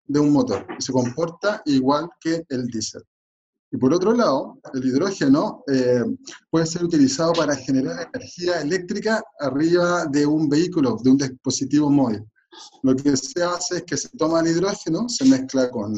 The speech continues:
eh, aire, y al intentar juntarse con el oxígeno se pone una membrana entre medio, y eso permite que solo pase el protón y libera el electrón.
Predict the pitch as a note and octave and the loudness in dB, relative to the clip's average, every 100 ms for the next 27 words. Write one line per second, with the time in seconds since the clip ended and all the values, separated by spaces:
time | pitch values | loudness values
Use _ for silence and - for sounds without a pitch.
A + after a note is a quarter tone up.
0 | E2+ A2 A2 C#3+ F#3 C3+ G3 - _ - | -6 -8 -4 -2 0 0 -4 -8 _ -20
1 | - _ C#3 C#3 C3 - E3 F3 - _ | -20 _ 0 0 -2 -4 -6 -6 -8 _
2 | F3+ F#3 - F#3 D4 C3+ B2 B2 - G#3+ | -6 -4 -4 -4 -2 0 0 -4 -2 -2
3 | - D3+ F3+ - C3 D3 C#3 C3 B2+ B2 | 2 2 2 -2 0 2 6 6 4 2
4 | F#3 G3 E3+ E3+ C3 G#2+ A2+ F3 G#3+ _ | 0 -2 -6 -4 -6 -4 -2 -4 -6 _
5 | _ _ _ C#3+ E3+ E3+ E3 D3+ D3 E3 | _ _ _ 2 2 -2 -6 -2 0 0
6 | E3 C#3+ C3 - F#3+ G3 F#3 - F#3 - | -2 -2 -2 -4 -4 -2 -2 -2 -4 -2
7 | C3 C3 B2 B2 C3 E3 F#3+ F3+ C#3+ C3 | 0 0 -2 2 4 4 2 0 -2 -6
8 | - C3+ G2+ | -4 -4 -6